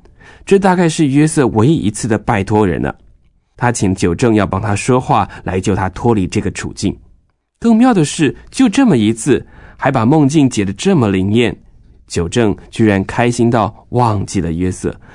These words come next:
真的是太不可思议了。夏凡哥哥想，这一定也是天父爸爸的作为吧？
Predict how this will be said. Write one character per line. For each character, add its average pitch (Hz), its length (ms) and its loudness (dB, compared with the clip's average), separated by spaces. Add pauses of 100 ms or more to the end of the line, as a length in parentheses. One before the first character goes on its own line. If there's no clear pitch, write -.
(140)
真 113 160 0
的 107 80 2
是 98 140 -4
太 98 220 -6
不 85 80 -6
可 - 200 -12
思 - 280 -14
议 98 120 -8
了。 62 80 -8 (800)
夏 - 160 -2
凡 175 180 2
哥 202 140 2
哥 175 100 0
想， 107 320 -4 (380)
这 180 100 2
一 139 140 2
定 139 240 4
也 87 100 0
是 90 160 -4
天 98 220 -2
父 101 160 -4
爸 85 160 -6
爸 90 140 -4
的 87 100 -2
作 104 220 0
为 67 120 0
吧？ 78 200 -2